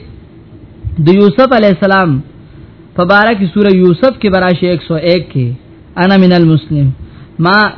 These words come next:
دا لفظ مسلمانانو، چې ما مسلمان، «توفنی مع المسلمین»، داسې الفاظ به راشي بیا. نو معنی څه؟ دا ټول د انبیانو ته استعمال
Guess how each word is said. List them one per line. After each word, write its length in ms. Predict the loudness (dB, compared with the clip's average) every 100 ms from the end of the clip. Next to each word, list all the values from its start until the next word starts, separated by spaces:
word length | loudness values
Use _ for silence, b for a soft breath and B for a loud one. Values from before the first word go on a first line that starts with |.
| -4
دا 160 | -2
لفظ 400 | -2 -2 0 2
مسلمانانو، 800 | 2 2 2 2 2 2 2 0 -2 -2
چې 40 |
ما 160 | 0 0
مسلمان، 460 | -2 -4 -4 -6
«توفنی 460 | -4 -6 -4 -4 -2
مع 140 | 0
المسلمین»، 600 | 0 -2 -2 0 0 2 0 -2 -4
داسې 240 | -2 -2 -2
الفاظ 340 | -4 -4 -4
به 120 | -4 -4
راشي 260 | -4 -4
بیا. 220 | -6 -6 -8 B B B -4
نو 100 | 0
معنی 240 | 2 2 0 2
څه؟ 240 | 0 0 -4 -8 -2
دا 100 | 0
ټول 300 | 0 0 2
د 60 | 0 0
انبیانو 340 | 0 0 0
ته 100 | 0
استعمال 420 | -4 -2 -2 0